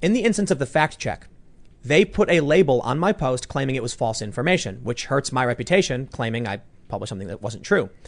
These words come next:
They then go on to write an article claiming everything I said was in fact true and something else unrelated was false, therefore proving that they knew what I wrote was true and decided to defame me or libel me anyway.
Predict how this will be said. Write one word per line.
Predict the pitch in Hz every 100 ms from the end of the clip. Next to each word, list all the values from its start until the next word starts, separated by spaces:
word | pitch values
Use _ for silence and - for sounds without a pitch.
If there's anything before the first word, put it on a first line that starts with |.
| - - - -
They | 156
then | 160 160 214
go | 233 214
on | 175
to | 170
write | 151 135
an | 131
article | 202 233 123
claiming | 117 139 139 131
everything | 127 135 139
I | 131
said | - 110 113 -
was | 110 135 220 285 262
in | 139 120
fact | - 107 -
true | - 113 95 90
and | 123 110
something | - 196 220 180
else | 139 -
unrelated | 131 131 131 185 147
was | 110 -
false, | 226 - -
therefore | 131 143 - 220 147
proving | - 285 330 147 85 - - - - -
that | 131 120
they | 180 226
knew | 208 196 233 311 165
what | 110 113 196
I | - 220
wrote | 170 156
was | 127 120 123 185 254 226 -
true | - 269 151 104 131 - - - -
and | - 143
decided | 143 - 156 165 -
to | 147
defame | 139 - 135 120 120
me | 123 113
or | 120 113
libel | 113 110 107
me | 107 117
anyway. | 247 165 113